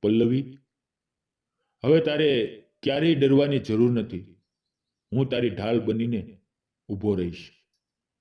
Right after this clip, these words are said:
અમે બંનેએ મળીને ખૂબ મહેનત કરી. અમારી નાની નર્સરી હવે એક મોટા ફાર્મમાં બદલાઈ ગઈ હતી. લોકો દૂર દૂરથી અમારા છોડ જોવા આવતા, પણ સૌથી મોટી ખુશી તો હજી આવવાની બાકી હતી.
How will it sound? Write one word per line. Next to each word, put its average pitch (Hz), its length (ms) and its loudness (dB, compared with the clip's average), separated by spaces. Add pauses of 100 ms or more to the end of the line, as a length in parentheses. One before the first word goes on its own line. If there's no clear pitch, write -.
(1000)
અમે 131 200 -2
બંનેએ 120 400 -2
મળીને 110 420 0
ખૂબ 120 320 -2
મહેનત 98 420 -6
કરી. - 260 -12 (600)
અમારી 135 300 -2
નાની 123 300 -4
નર્સરી 120 480 0
હવે 117 240 2
એક - 280 -6 (300)
મોટા 143 340 -2 (480)
ફાર્મમાં 127 480 -2
બદલાઈ 110 320 0
ગઈ 92 220 0
હતી. - 260 -12 (680)
લોકો 165 260 2
દૂર 156 260 4
દૂરથી 170 280 2
અમારા 151 300 0
છોડ 147 320 -2
જોવા 127 300 4
આવતા, 101 360 -6 (800)
પણ 131 120 0
સૌથી 135 360 2
મોટી 120 300 -2
ખુશી 123 340 -2
તો 120 180 2
હજી 120 180 0
આવવાની 117 360 0
બાકી 104 420 -4
હતી. 90 240 -14